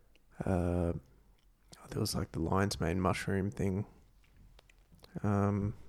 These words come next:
oh, they had that Athletic Green, Athletic Greens one. But that's not fresh, I guess, is it? It's not. I think that was a supplement. But, but I enjoyed, like,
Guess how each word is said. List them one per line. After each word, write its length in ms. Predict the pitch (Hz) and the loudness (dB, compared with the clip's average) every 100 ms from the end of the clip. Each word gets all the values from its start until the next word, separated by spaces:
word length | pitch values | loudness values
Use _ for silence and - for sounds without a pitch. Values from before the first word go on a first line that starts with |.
| - | -6
oh, 120 | - 101 | -2 2
they 140 | 104 | 2
had 200 | 131 135 | 2 2
that 240 | 110 - | 0 0
Athletic 460 | 117 - - 101 - - | -8 -4 0 0 0 -4
Green, 340 | - 98 104 - - | -2 0 0 -4 -14
Athletic 380 | - 104 - - | -2 0 0 -4
Greens 420 | 80 98 98 - | -2 0 -2 -2
one. 280 | - - - - - - - - - _ _ _ | -4 -4 -8 -12 -20 -20 -20 -20 -20 _ _ _
But 60 | - | 0
that's 220 | 104 - | 2 2
not 180 | - - | -4 -8
fresh, 360 | - 98 101 - | -4 -2 -2 -4
I 80 | |
guess, 300 | - 92 - | -2 -2 0
is 120 | 101 92 | -2 0
it? 140 | 90 - | -4 -4
It's 180 | - | -6
not. 200 | 107 90 - - - - - - - - - - - - | -4 -4 -6 -18 -20 -20 -20 -20 -20 -20 -20 -20 -20 -14
I 40 | |
think 180 | - 104 | -2 0
that 100 | 92 | 0
was 100 | - | 0
a 60 | - | 0
supplement. 480 | - 85 110 95 - - - - - - - - - - - | 0 0 0 -2 -4 -18 -20 -20 -20 -20 -20 -20 -20 0 8
But, 360 | 104 90 - - - - - - - - - - - - | 10 10 6 -16 -20 -20 -20 -20 -20 -20 -20 -20 -20 0
but 100 | 120 | 4
I 80 | 170 | 6
enjoyed, 360 | 165 208 220 277 | 8 8 8 6
like, 460 | 104 - - - | 4 2 -2 -12